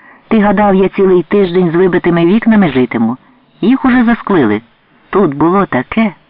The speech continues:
таке було, що сусіди думали, землетрус почався, все гриміло і двихтіло, ось-ось будинок під землю провалиться". "А де ж Оксана Яківна?"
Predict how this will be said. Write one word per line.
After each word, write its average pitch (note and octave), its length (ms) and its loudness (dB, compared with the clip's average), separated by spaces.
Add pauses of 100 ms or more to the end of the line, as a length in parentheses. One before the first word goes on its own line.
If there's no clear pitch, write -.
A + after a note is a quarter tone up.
(300)
таке B3 300 -2
було, D3+ 300 0 (400)
що - 180 -4
сусіди D3 440 -2
думали, E3 440 0 (320)
землетрус D3+ 480 0
почався, A2+ 640 -6
все F#3+ 320 -2
гриміло E3 480 0
і D#3+ 100 2
двихтіло, C3 680 -2
ось-ось D#3+ 440 0
будинок B2+ 440 0
під A#2+ 160 -2
землю A2+ 340 0
провалиться". G#2+ 720 -4 (880)
"А C3 120 -2
де D#3+ 120 0
ж E3 100 -2
Оксана D#3+ 320 -2
Яківна?" C#3+ 520 -2